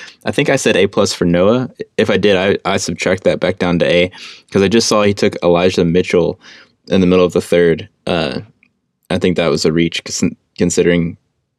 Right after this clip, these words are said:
Trey Sermon was also a, <laughs> went to San Francisco. Um, anyways, so with that being said, I think Wyatt's draft closely rivals hit, uh, Noah's in, like, decision making, not in,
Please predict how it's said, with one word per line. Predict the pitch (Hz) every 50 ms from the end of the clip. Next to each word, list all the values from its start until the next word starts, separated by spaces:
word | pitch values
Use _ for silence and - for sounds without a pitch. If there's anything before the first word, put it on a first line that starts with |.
| _ _ _ _
Trey | - - 87 87
Sermon | - - 78 82 80 78 82 78 - - _ _ _ _ _ _ _ _ _ -
was | - - 87 -
also | 82 78 - - 85 80 85
a, | 82 76 76 - - _ _ _ _ _ _ _ _ - - - - 117 -
<laughs> | -
went | 117 104 98
to | 101
San | 98 - 113 104
Francisco. | 110 107 104 - 95 90 - - 95 90 87 104 - - - - - - - -
Um, | - 98 87 - - - - - - -
anyways, | 127 127 120 104 87 - - - - - - -
so | - - 110 107 104 95 85 -
with | - 120 117
that | - 113 90 67 - -
being | 101 98 95
said, | - 101 90 80 - - -
I | 95
think | 101 - 98 90 82 - - _ _ _ _ -
Wyatt's | - 98 95 92 95 95 90 87 - - - - - -
draft | 92 - 85 85 90 - - - - - _ _ - - - - _ _ _ _ - - -
closely | - 135 127 127 - 226 202
rivals | - - 90 90 92 90 92 90 87 87 - - - - _ _ _ _ _ _ -
hit, | - 107 113 98 - - -
uh, | 87 85 80 80 90 - - 104
Noah's | 101 101 101 95 92 90 87 87 -
in, | - 95 92 90
like, | 87 82 78 - - _ _ - - _ _ _ _ _ _ _ _ _ _ -
decision | 107 101 - - 101 87 - 90
making, | 82 80 - - - - - -
not | 98 98 98 92
in, | 90 87 87 82 -